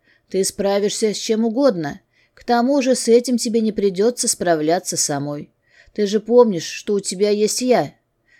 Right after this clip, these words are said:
"Господи, Алекс, ты же даже готовить не умеешь". Жизель легко засмеялась сквозь вновь потекшие слёзы, и капитан облегчённо выдохнул, улыбаясь ей. "Ты научишь меня, а я научу тебя тому, что знаю про детей.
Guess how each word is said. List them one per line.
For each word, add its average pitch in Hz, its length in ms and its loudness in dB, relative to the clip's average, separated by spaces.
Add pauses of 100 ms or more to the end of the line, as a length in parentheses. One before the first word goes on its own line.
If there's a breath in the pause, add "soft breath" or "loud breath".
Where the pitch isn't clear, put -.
(180 soft breath)
"Господи, 180 560 -4
Алекс, 185 420 -2
ты 240 140 0
же 226 120 -2
даже 220 300 -2
готовить 226 540 2
не 202 100 -4
умеешь". 226 580 -2 (240 soft breath)
Жизель 254 440 2
легко 226 340 2
засмеялась 214 800 0
сквозь - 480 -2
вновь 226 320 -2
потекшие 175 600 -4
слёзы, 151 500 -4 (160 soft breath)
и 208 80 -8
капитан 240 500 2
облегчённо 202 760 0
выдохнул, 190 560 0
улыбаясь 170 640 0
ей. 147 320 -6 (460 soft breath)
"Ты 151 100 -10
научишь 151 600 -4
меня, 214 400 -4 (300 soft breath)
а 214 140 0
я 269 220 4
научу 214 340 0
тебя 170 360 0
тому, 165 380 -2
что 196 220 -4
знаю 190 300 -2
про 156 180 -6
детей. 170 500 -6